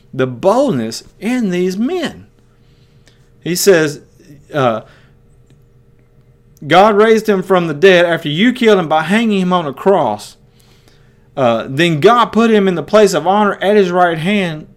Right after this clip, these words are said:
as the Prince and Savior. He did this so the people of Israel would repent of their sins and be forgiven. We are witnesses to these things,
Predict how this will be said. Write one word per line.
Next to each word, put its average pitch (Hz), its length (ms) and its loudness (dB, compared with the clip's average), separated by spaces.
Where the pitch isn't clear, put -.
as 156 220 4
the 139 100 -2
Prince 190 420 0
and 139 200 -8
Savior. 170 480 2
He 156 140 -4
did 202 260 0
this 196 220 4
so 190 80 0
the 160 100 -6
people 190 300 0
of 165 120 -4
Israel 185 340 2
would 165 100 -4
repent 185 360 -2
of 170 60 -6
their 156 140 -6
sins 185 460 -2
and 175 160 0
be 214 140 6
forgiven. 185 640 0
We 226 380 4
are 240 100 0
witnesses 208 640 -2
to 139 100 -4
these 139 220 -2
things, 165 480 -2